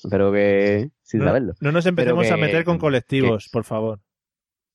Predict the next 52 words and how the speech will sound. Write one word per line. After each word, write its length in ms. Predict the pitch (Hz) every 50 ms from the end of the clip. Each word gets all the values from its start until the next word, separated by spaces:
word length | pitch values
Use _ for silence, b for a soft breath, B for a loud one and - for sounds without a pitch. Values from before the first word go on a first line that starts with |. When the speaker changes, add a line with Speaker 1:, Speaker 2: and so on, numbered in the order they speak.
| _ _ _ _ _ _
Speaker 1:
que 120 | - 104
no 120 | 107 131 131
sé, 260 | - 127 123 120 101
tío, 140 | 110 110 95
o 20 |
sea, 140 | - 110 101
aquí 180 | 98 92 104
la 100 | 110 117
gente, 320 | 120 139 139 135 135 127 110
la 120 | - 82
gente 240 | 95 107 113 - 131
aquí 840 | 113 113 113 120 127 131 131 135 131 127 123 120 117 113 110 107 107
donde 240 | 101 101 104 98 98
yo 80 | 98 98
vivo, 200 | 101 117 135 127
no, 380 | 95 92 90 87 87 90 87
esas 180 | 87 - 110 104
cosas 220 | - 110 - 131
no 60 | 120 107
les 100 | 98 87
afecta, 320 | 82 - - 123 - - 78
¿vale? 160 | 85 110 104
Yo 40 | 85
he 40 |
visto 220 | 92 95 - 104 92
cómo 320 | 101 98 98 95 95 98
mataban 360 | 92 92 90 95 90 95 98 95
ahí 100 | 95 98
a 40 | 98
los 100 | 98 -
cochinos 440 | - 101 - - - 107 113 143 175
y 40 | 127
a 40 |
los, 300 | 101 101 98 95 95 101 101
y 40 | 101
a 40 |
los 100 | 101 98 101
pollos 340 | - 120 107 117 131 147 160
y 40 |
a 40 | 120
los 120 | 104 101 92
gatos, 360 | 101 107 - 135 170 131 120
y 40 | 117
a 120 | 101 101
los 120 | 95 90
gatos, 200 | 87 92 87 92
digo, 200 | 90 92 90 90
perdón, 320 | - - 104 87 95 98 85
y 100 | - 90
a 60 | 98
los 240 | 98 98 98 98 98
gallos, 380 | 98 101 104 113 143 - _